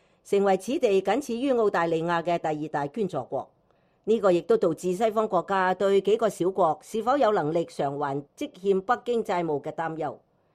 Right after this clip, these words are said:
為此，政府官員話，澳大利亞、新西蘭同美國都表示，將對地區一啲國家增加經濟援助，並擴大佢哋喺呢一個地區嘅外交存在。一名了解內情但不具名嘅美國政治消息人士話，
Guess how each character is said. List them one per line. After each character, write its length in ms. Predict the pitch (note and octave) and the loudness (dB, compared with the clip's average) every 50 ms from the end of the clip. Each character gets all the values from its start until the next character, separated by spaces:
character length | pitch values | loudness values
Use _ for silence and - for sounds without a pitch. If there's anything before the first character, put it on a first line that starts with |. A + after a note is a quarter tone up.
| _ _ _ _ _ _ | _ _ _ _ _ _
為 140 | - E3+ E3+ | 0 0 0
此， 320 | D3+ - - D#3 F3 - - _ _ _ _ | 0 -4 -4 -4 -4 -4 -6 _ _ _ _
政 160 | - G#3+ A3 | 2 2 2
府 160 | G3+ - G#3+ A3 | 4 2 0 0
官 200 | A3 C#4 C#4 A3 | 0 -2 -4 -4
員 120 | D#3 A#2+ A#2+ | -4 -4 -6
話， 200 | B2+ B2 A#2 - _ _ _ _ _ _ _ | -8 -10 -10 -12 _ _ _ _ _ _ _
澳 160 | - G3 G#3+ G#3+ | -2 0 2 2
大 160 | G#3 F3+ F3+ | 2 2 2
利 160 | F3 F3 E3+ | 2 2 2
亞、 260 | F3+ F#3+ F#3+ F#3 F#3 | 2 2 2 0 0
新 220 | F#3+ - - C#4 B3+ | -2 -2 -2 -2 -2
西 120 | - C#4+ | 0 0
蘭 280 | B3+ G#3+ D#3+ C3+ C3 C3 | 0 0 0 -2 -4 -6
同 160 | - D#3+ C#3+ | -8 -6 -6
美 220 | C#3+ C#3+ D3 F3 | -2 -2 -2 0
國 160 | F3+ - F3 | 2 2 0
都 180 | E3 - A3+ A#3 | 2 2 0 0
表 180 | F#3+ E3+ E3+ G3+ | 2 2 2 0
示， 280 | F#3+ - D3+ C#3 A#2+ - _ _ _ _ _ _ | 0 -4 -8 -8 -8 -12 _ _ _ _ _ _
將 180 | - D4 C#4+ C#4 | 0 2 2 2
對 160 | C4+ A#3 G#3+ | 4 2 4
地 160 | - F#3+ F3 | 4 2 0
區 120 | - A#3 B3 A#3 A#3 | 0 2 2 4 4
一 80 | A3+ A#3 | 4 2
啲 200 | A#3 - A#3 A3 | 0 -2 -4 0
國 180 | - G3 F3 F3+ | 0 0 0 2
家 180 | G#3 G3 G3 F#3+ | 2 4 4 4
增 220 | F#3 - A#3+ A3+ | 2 0 -2 0
加 120 | A3+ A#3 A3 | 0 0 0
經 180 | A3 C4+ B3+ A3+ | 0 -2 -4 -2
濟 180 | - G3 D3+ C3+ | 0 0 -2 -2
援 160 | C3 B2+ A#2 | -4 -8 -8
助， 240 | - D#3+ C#3 A2+ A#2+ - _ _ _ _ _ _ _ | -4 -4 -4 -4 -6 -12 _ _ _ _ _ _ _
並 200 | - G#3 G#3+ G#3 | 0 2 2 2
擴 160 | G#3+ G#3+ A#3 A3+ | 2 2 0 0
大 180 | G#3 G#3 F#3 F3+ | 2 2 2 2
佢 120 | F3+ A3 A3 | 2 2 2
哋 160 | G3+ F#3+ F#3 | 2 2 2
喺 160 | G3 G3 G#3+ | 0 0 -2
呢 100 | B3 C#4 | 2 2
一 100 | C4 B3+ C4 | 2 2 4
個 120 | G#3+ F#3+ | 2 0
地 140 | F#3 - - - | 0 0 -2 -2
區 200 | - A3+ A3+ G#3+ | -2 0 0 0
嘅 220 | - - E3+ D#3+ | 2 2 0 0
外 160 | D#3 D3 C#3+ C#3 | 0 -2 -4 -2
交 180 | - G3 F#3 | -2 -2 -2
存 240 | - - - C3+ A#2 | -2 -4 -10 -14 -12
在。 260 | A2+ - C#3+ B2 - - _ _ _ _ _ _ _ _ _ _ | -10 -8 -8 -8 -8 -12 _ _ _ _ _ _ _ _ _ _
一 100 | - A#3+ B3 | 0 0 2
名 160 | A3 F3 D#3 | 2 2 2
了 140 | E3 F#3 G3 - | 2 0 2 2
解 180 | F3 E3+ G3+ | 2 2 2
內 200 | G#3+ F#3+ E3 D3+ | 4 2 2 0
情 340 | D3 - E3+ C#3 C3 C3 B2+ | -2 -4 -6 -6 -6 -6 -6
但 240 | - E3 D#3 D#3+ E3 | -4 -2 -2 0 0
不 140 | E3+ - A3+ | 0 0 0
具 300 | - - F#3+ D#3+ D#3 D#3 | 0 2 2 2 2 2
名 240 | D3+ C#3+ C3 C3 C3+ | 0 -2 -2 -4 -2
嘅 240 | - E3+ E3 E3 E3 | -2 -2 0 0 0
美 160 | D#3+ D#3+ F3+ | 0 0 2
國 160 | F3+ F#3 E3+ | 2 0 0
政 200 | E3+ - F#3 F3 | 0 0 -2 -2
治 140 | E3+ E3 D#3+ | -2 -4 -8
消 180 | - - C4 | -6 -6 -6
息 160 | A#3+ A#3 B3+ F#3+ | -4 -4 -6 -6
人 120 | D#3 B2+ A#2 | -6 -8 -10
士 200 | A#2+ - C#3+ C3+ | -10 -10 -8 -6
話， 240 | B2+ B2+ A#2 G2 | -6 -6 -8 -8